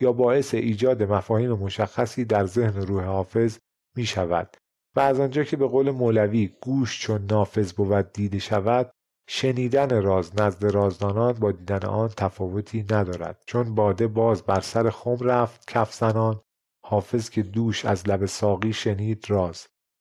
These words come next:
حافظ مانند شراب که کف زنان بر سر خم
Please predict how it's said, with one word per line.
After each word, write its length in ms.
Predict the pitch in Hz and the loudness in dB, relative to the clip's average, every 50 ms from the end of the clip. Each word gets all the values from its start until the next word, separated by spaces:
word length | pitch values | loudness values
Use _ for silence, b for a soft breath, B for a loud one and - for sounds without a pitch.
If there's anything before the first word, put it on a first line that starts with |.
| _ - | _ -6
حافظ 420 | - 135 131 - - 170 147 143 | -2 -2 -2 0 -2 -4 -2 0
مانند 360 | 143 131 127 139 143 143 147 139 | 0 2 2 2 0 0 0 -2
شراب 460 | - - - 120 120 127 127 110 - | -2 0 2 2 4 4 2 0 -2
که 140 | - 113 95 | -4 -6 -6
کف 300 | - - 110 104 - - | -2 0 -2 -2 -2 -2
زنان 320 | - 110 107 120 123 117 | -2 0 0 0 0 0
بر 160 | 101 107 101 | 0 0 0
سر 300 | 98 - - 107 98 98 | 0 -2 -2 0 0 0
خم 240 | 95 - - 110 104 | -2 -4 -6 -6 -6